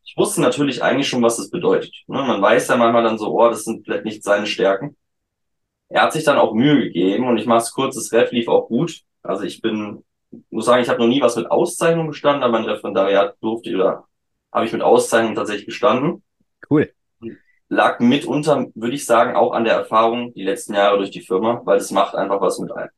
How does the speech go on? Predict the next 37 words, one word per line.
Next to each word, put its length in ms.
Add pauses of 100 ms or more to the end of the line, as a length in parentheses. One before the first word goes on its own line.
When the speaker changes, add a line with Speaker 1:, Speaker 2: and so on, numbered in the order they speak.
(140)
Speaker 1:
Wenn 120
man 120
den 100
Speaker 2:
Ja, 40
klar. 120
Speaker 1:
Einblick 280
hat 240 (420)
in 160
Unternehmen, 640 (320)
wenn 100
man 160
Schülern 460
authentisch 680
aus 200
der 100
Praxis 480
erzählen 560
kann, 380
was 180
man 400 (280)
oder 180
was 160
in 120
Wirtschaft 340
so 80
eigentlich 200
passiert 460 (360)
und 120
dann 160
halt 140
als 200
Wirtschaftslehrer 600
da 80
auch 120
authentisch 580
auftreten 440
kann, 300